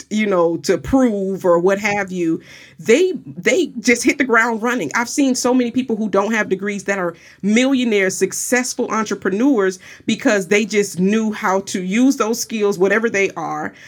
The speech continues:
um, in whatever industry, and just hit the ground running. I often encounter people like myself who are just so stuck in, "Oh, I must,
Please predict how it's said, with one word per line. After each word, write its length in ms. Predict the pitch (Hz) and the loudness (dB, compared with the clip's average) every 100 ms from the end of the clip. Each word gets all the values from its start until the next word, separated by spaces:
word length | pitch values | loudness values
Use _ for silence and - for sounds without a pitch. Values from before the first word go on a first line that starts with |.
| - - | -20 -4
um, 240 | 196 190 180 | 2 4 4
in 120 | 190 | 2
whatever 300 | 190 196 190 | 2 0 0
industry, 560 | 202 220 208 - 190 - | -2 -2 -2 -4 -4 0
and 140 | 196 | 0
just 200 | 190 190 | 0 -2
hit 300 | - 226 - | 0 -2 0
the 80 | 190 | -4
ground 440 | 180 180 160 156 165 | 0 -2 -2 -2 -2
running. 380 | 208 185 160 - - | 0 0 -2 -6 -2
I 160 | 202 185 | 0 2
often 460 | 208 285 - 208 214 | 0 0 0 -4 -4
encounter 800 | - 180 180 185 185 185 180 185 - _ _ _ _ - - | -2 0 0 -2 -2 -2 -2 -4 -8 _ _ _ _ -10 -6
people 240 | 233 214 | -2 0
like 180 | 190 185 | 0 0
myself 520 | 175 175 233 240 233 | 0 0 0 -2 0
who 140 | 233 | 2
are 100 | 196 | 2
just 240 | 190 185 - | 2 0 0
so 160 | 190 | -4
stuck 560 | 185 - - 226 233 226 | -2 -4 -4 -2 -4 -4
in, 420 | 196 185 175 175 175 - - - - | -2 0 0 0 -4 -12 -20 -20 -2
"Oh, 380 | 214 220 196 196 | 2 4 4 4
I 240 | 190 196 | 0 -2
must, 640 | 180 170 190 208 - - | 0 0 2 0 -2 -8